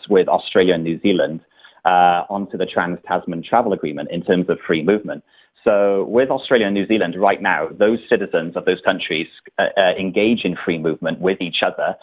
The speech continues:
providing they have no security issues, providing they are not on a terrorist watch list, providing they have no, um, contagious health condition, providing citizens comply with, um, health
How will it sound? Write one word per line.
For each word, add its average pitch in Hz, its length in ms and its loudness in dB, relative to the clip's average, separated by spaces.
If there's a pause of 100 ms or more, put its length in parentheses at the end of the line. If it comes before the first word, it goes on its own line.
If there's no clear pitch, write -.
(260)
providing 117 480 2
they 98 100 2
have 92 300 -2
no 98 180 2
security 98 640 0
issues, 90 480 0
providing 95 600 0
they 90 140 2
are 90 60 0
not 95 160 0
on 95 120 -4
a 95 40 -8
terrorist 87 420 -4
watch - 260 2
list, 90 360 -2
providing 95 280 0
they 95 120 0
have 85 240 0
no, 90 480 2 (320)
um, 87 320 0
contagious 95 520 -2
health - 240 2
condition, 82 520 -2 (260)
providing 123 460 2
citizens 104 400 -2
comply 90 580 2
with, 92 280 4 (160)
um, 85 340 0
health 101 320 0